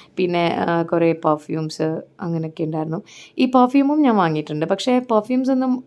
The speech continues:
ലോങ് ലാസ്റ്റിംഗ് അല്ല, പക്ഷേ അതിൻ്റെ മണം ചിലതിൻ്റെ ഭയങ്കര രസമാണ് കേട്ടോ. അപ്പോൾ എന്തോ സെയിലൊക്കെ നടക്കുമായിരുന്നു തോന്നുന്നു, ആ, കുറേ ഇതിന് ഓഫർ ഉണ്ടായിരുന്നു. പിന്നെ,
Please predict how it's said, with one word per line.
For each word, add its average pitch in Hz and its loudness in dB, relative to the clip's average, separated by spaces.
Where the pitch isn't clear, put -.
ലോങ് 185 0
ലാസ്റ്റിംഗ് 226 0
അല്ല, 165 0
പക്ഷേ 220 -4
അതിൻ്റെ 208 2
മണം 196 0
ചിലതിൻ്റെ 190 0
ഭയങ്കര 160 -2
രസമാണ് 147 -6
കേട്ടോ. 160 -8
അപ്പോൾ 165 -6
എന്തോ 208 0
സെയിലൊക്കെ 247 0
നടക്കുമായിരുന്നു 170 -4
തോന്നുന്നു, 156 -2
ആ, - -4
കുറേ 220 4
ഇതിന് 285 6
ഓഫർ 196 2
ഉണ്ടായിരുന്നു. - -4
പിന്നെ, 220 0